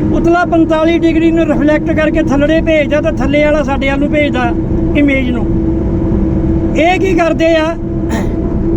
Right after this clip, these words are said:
ਜਦੋਂ ਸਾਡੇ ਸਬਕੌਂਸ਼ੀਅਸ ਮਾਈਂਡ ਨੂੰ ਕਮਾਂਡ ਦਿੰਦੇ ਆ, ਜਿਹੜੀ ਸ਼ਰਧਾ ਹੁੰਦੀ ਨਾ ਬੰਦੇ ਦੀ,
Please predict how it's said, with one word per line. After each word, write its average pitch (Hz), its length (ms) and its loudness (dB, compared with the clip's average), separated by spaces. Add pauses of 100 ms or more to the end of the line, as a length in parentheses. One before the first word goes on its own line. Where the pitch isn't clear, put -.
(120)
ਜਦੋਂ 370 600 -2 (200)
ਸਾਡੇ 311 400 0
ਸਬਕੌਂਸ਼ੀਅਸ 330 640 0
ਮਾਈਂਡ 330 240 2
ਨੂੰ 339 100 -2
ਕਮਾਂਡ 311 360 2
ਦਿੰਦੇ 254 340 0
ਆ, - 80 -2 (1120)
ਜਿਹੜੀ 339 240 2
ਸ਼ਰਧਾ 381 500 0
ਹੁੰਦੀ 311 240 0
ਨਾ 339 140 2
ਬੰਦੇ 294 300 0
ਦੀ, 226 140 -4